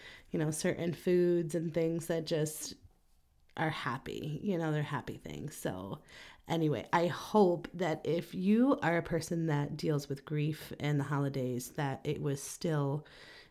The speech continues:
joyful and that you could still find small moments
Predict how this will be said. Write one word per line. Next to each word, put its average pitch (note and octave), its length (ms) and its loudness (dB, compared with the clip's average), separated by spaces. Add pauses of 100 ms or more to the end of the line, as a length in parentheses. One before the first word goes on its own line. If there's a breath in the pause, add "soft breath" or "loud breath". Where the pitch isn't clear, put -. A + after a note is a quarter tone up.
(180)
joyful G3 680 8
and E3+ 200 -2
that E3 160 -2
you E3+ 80 -2
could D#3 180 -4
still E3 260 0
find D#3+ 360 0
small F3 340 2
moments D#3 760 -2